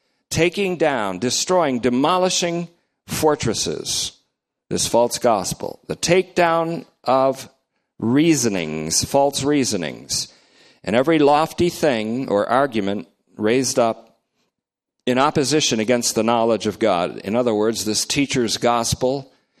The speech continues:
is an affront, an assault on the true knowledge of God, whose will is to show mercy to all, on the true nature of God. It puts forth the justice of God as the primary attribute of God,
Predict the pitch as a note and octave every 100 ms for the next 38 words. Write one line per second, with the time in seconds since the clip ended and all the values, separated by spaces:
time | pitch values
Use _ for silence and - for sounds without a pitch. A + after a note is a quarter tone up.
0 | _ _ _ A2+ A2 - - G#2 G2+ -
1 | - - D3+ F2 - - A#2+ - G2+ F#2+
2 | - - E3+ C#3 F2 - - G2+ G2+ G2+
3 | - D#3 D#3+ D3+ C#3+ A2+ G2+ A2 F2+ A2
4 | G#2+ F2+ D#2 E2 G2 _ _ _ _ _
5 | _ _ _ _ _ - A#2 G2+ A#2 D3+
6 | A2+ G2 - A2 - A#2 A2 A#2+ G2+ F#2+
7 | F#2 F#2+ F#2 F#2 D#2 B1+ - - _ _
8 | _ _ _ _ _ F2 F#2+ F#2+ - D#3+
9 | D#3 C#3+ D#3 D#3+ A2+ G2+ F2+ F#2+ D#2+ D2
10 | A1 B1 A2 - E3 - - D#3 C#3+ -
11 | A2 G#2 D#3 F3 - C#3+ C3+ G#2+ C3 B2
12 | G#2+ G2 F#2+ - - - C3+ B2+ A#2+ A2+
13 | - C3+ D3 B2 G#2 F#2+ F2 F2 F2+ D#2+
14 | B1+ -